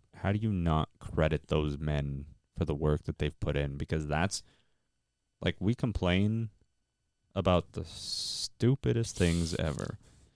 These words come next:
And these guys are out there busting their asses, working two, three jobs sometimes. They barely, they're barely home because they gotta put food on the table. And, you know, then, and then I see them get treated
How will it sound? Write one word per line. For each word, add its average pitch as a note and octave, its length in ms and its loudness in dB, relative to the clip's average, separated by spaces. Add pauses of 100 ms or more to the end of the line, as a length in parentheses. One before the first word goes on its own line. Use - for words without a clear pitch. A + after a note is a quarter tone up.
(200)
And F#2 140 0
these G#2+ 200 4
guys G2 400 4
are E2 140 4
out E2+ 180 4
there E2 120 4
busting D#2+ 380 0
their D2+ 160 2
asses, D2+ 640 0
working D#2+ 300 0
two, F#2+ 260 2
three F2+ 280 -2
jobs D#2 420 0
sometimes. D2 540 -2
They D#2 100 -2
barely, D#2+ 400 4
they're E2+ 120 2
barely G2+ 340 4
home E2+ 260 4
because E2+ 280 -2
they D#2+ 100 -2
gotta D2+ 160 0
put - 160 -6
food G2 200 0
on E2 160 2
the D#2 60 -4
table. D#2 460 -4 (880)
And, D#2 640 2 (560)
you F2+ 160 -2
know, D2 120 0
then, D#2 220 0 (420)
and F2+ 120 0
then E2 100 2
I D#2+ 60 2
see - 140 -2
them E2 160 0
get D#2+ 180 0 (200)
treated D#2 400 -2